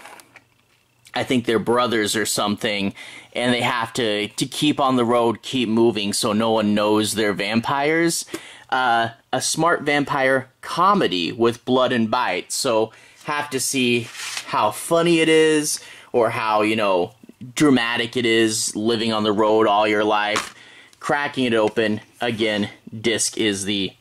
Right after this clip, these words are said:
same as the front. It sounds interesting. I'll, uh, I'll see what's up with that one as well. I really gotta stay on top of Shudder. They, they put out a couple movies each month, and, and if you don't keep watching them, they can really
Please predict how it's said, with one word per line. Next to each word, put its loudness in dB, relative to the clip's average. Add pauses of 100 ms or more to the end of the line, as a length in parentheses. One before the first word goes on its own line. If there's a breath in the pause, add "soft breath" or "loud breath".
(140)
same -2
as 0
the -2
front. -2 (680 loud breath)
It 2
sounds 2
interesting. 0 (200)
I'll, 2
uh, 4 (200)
I'll 2
see 0
what's 2
up 0
with 0
that 0
one 0
as -4
well. 2 (300 loud breath)
I -4
really 4
gotta -2
stay -2
on -2
top -2
of -2
Shudder. 0
They, 2 (380 loud breath)
they 2
put 2
out 0
a -2
couple -2
movies 0
each -2
month, 0
and, 2
and 2
if -2
you 2
don't 0
keep -4
watching 0
them, 0
they 0
can -2
really 0